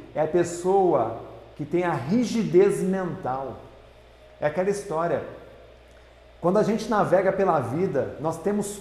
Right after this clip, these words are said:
poucas maneiras de saber que rumo tomar. A gente até tenta determinar quais rumos nós vamos tomar no emprego, nos relacionamentos,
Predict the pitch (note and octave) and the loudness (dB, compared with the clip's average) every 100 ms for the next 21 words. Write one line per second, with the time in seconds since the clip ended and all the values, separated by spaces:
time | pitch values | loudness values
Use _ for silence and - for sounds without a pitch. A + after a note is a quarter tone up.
0 | - G3+ B3 D4+ A#3+ G3 F3 D#3 D3 G3 | -2 4 4 4 0 0 0 0 0 0
1 | A3 F#3+ - - - - D3+ - D3+ C3+ | 0 0 -2 -10 -14 -12 -8 -2 -2 0
2 | D3 A#2+ - - - F3 D3 B2+ E3+ E3 | 0 -2 -6 -14 -4 0 0 0 0 -2
3 | E3+ D#3 C3+ A#2+ G#2+ - - - - E3 | -2 -2 -2 -6 -8 -12 -20 -8 -2 0
4 | F#3 G#3+ A#3 B3+ - G3+ A#3+ C4 - B2+ | 0 0 0 0 0 0 0 0 -2 -4
5 | - - - - E3+ E3+ G#3 F#3 E3 D3+ | -4 -14 -18 0 2 4 2 2 0 0
6 | F#3+ G3 B2 - - - - - - - | -4 -4 -8 -16 -20 -20 -20 -20 -20 -20
7 | - E3+ G3+ F#3 - A#2 D#3 A#3+ G3+ - | -4 0 0 -2 -8 -6 -2 0 0 2
8 | D#3+ D#3+ E3 E3 E3 C#3+ D3+ D#3+ - - | 0 0 -4 -4 -2 0 0 0 -6 -14
9 | - - C3 E3+ E3 D#3 D3 E3+ E3 B2 | -18 -8 -2 0 0 0 0 0 -2 -2
10 | A2 F2 - - C3 B2+ B2 E3 D#3+ D#3+ | -4 -6 -16 -14 -12 -8 -4 -2 -2 -2
11 | D#3 C3+ C3 D#3 D#3+ D3 A#2+ | -4 -2 -4 -4 -6 -6 -8